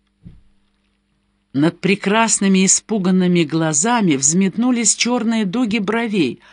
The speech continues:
а пунцовый маленький рот невольно искривился, словно она хотела заплакать. Он никогда не видел женского лица, а потому смотрел во все глаза на диво трепещущих, словно крылья, ресниц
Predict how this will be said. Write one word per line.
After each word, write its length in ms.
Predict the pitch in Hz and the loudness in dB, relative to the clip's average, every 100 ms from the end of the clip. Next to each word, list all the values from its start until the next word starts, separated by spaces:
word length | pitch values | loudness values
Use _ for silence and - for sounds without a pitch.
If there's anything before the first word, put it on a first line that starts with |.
| - _ _ | -20 _ _
а 120 | 175 | -6
пунцовый 720 | 175 196 208 - 254 247 233 | -4 -2 -2 -2 -2 -2 0
маленький 580 | 226 233 240 226 208 208 | 0 0 -2 -4 -2 -4
рот 260 | 208 247 220 | -2 -4 -4
невольно 640 | 220 202 247 233 226 220 - | -4 -2 -4 -2 -4 -6 -8
искривился, 960 | 202 - - 214 247 254 214 - - - - - | -4 -4 -2 -4 -2 -2 -2 -4 -6 -10 -18 -16
словно 420 | - 165 175 185 | -6 -4 -2 0
она 160 | 190 202 | -2 -2
хотела 420 | 196 196 220 214 | -4 -4 -2 -2
заплакать. 800 | 196 214 226 254 208 - 165 - - _ _ - - - | -2 -4 -4 -4 -4 -6 -14 -16 -18 _ _ -20 -16 -2
Он 160 | 220 | 2
никогда 460 | 226 226 226 208 220 | 2 2 -2 0 2
не 140 | 196 | 2
видел 280 | 170 143 156 | 0 -2 -4
женского 540 | 135 156 127 - 139 | -2 -2 -2 -6 -6
лица, 460 | 135 135 - 214 240 - - - | -6 -6 -4 -4 -4 -8 -20 -8
а 120 | 160 | -4
потому 340 | 185 190 226 | -2 0 0
смотрел 460 | 220 220 214 226 240 | 0 -2 -2 -2 0
во 140 | 214 | 0
все 220 | 202 - | 0 -2
глаза 540 | 214 220 220 202 240 208 - - | -2 0 0 0 0 -2 -6 -6
на 220 | 170 185 | 0 0
диво 460 | 180 165 226 208 196 - _ _ | 0 -2 0 0 0 -4 _ _
трепещущих, 960 | - 202 196 214 208 - 185 175 - 180 | -2 0 0 0 0 0 -2 -2 -2 -2
словно 460 | - 185 175 175 | -2 0 2 0
крылья, 560 | 170 - 185 190 170 165 | -2 -2 0 2 2 0
ресниц 720 | 165 165 - 196 214 202 - | 0 0 0 0 0 0 -2